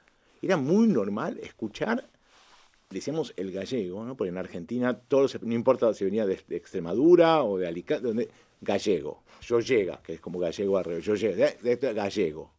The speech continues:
¿no? Los gallegos. Em, entonces, era parte de, incluso, por ejemplo, no sé si conocen Mafalda, ¿no? Bien, Mafalda, el, Manolito es el hijo de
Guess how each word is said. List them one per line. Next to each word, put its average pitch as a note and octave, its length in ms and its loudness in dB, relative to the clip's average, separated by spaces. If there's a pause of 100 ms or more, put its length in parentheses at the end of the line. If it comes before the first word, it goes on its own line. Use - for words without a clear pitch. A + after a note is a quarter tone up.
(120)
¿no? C#3+ 240 -8 (360)
Los A#2 200 4
gallegos. F#2+ 440 -2 (1000)
Em, G#2+ 680 4 (880)
entonces, C#3+ 500 -2 (260)
era B2 440 0
parte B2 420 0
de, C3 220 6
incluso, A2+ 480 -2
por G2 100 -2
ejemplo, B2 580 -2
no A2 120 -4
sé B2 100 -8
si A2 80 -10
conocen A2 500 -2 (200)
Mafalda, E2+ 500 -4
¿no? C#3+ 260 -8 (880)
Bien, F2+ 160 -8
Mafalda, D3 440 0
el, F2 320 -8 (340)
Manolito C#3 720 4
es - 100 -4
el G2 80 -6
hijo C3 400 -2 (220)
de E2 200 -8